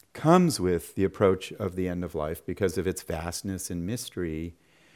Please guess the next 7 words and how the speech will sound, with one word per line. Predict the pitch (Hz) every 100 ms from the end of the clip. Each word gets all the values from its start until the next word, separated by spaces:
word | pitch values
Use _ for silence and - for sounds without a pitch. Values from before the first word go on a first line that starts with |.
| _ _ _
And | 104 110 107 107 -
what | - 123 123
I | 127
am | 123 123 - 117 113 110 117 - _ _
thrilled | - 151 170 117 85 - -
about, | 95 90 95 90 - _ -
uh, | 90 85 85 82